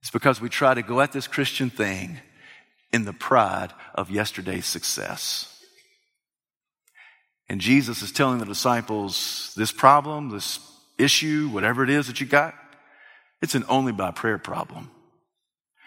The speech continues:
For you and I must have a desperate dependency upon Christ,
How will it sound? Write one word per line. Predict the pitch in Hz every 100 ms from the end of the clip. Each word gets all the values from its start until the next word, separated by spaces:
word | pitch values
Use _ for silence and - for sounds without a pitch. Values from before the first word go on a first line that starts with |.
| - _ _ _ _
For | -
you | 92 117
and | 135
I | 113
must | 107 107 -
have | 104 92
a | 92 - -
desperate | 113 127 - 147 135
dependency | - - - 123 98 87 - 92 85 - - - -
upon | - 101 92 87
Christ, | - 120 120 139 - -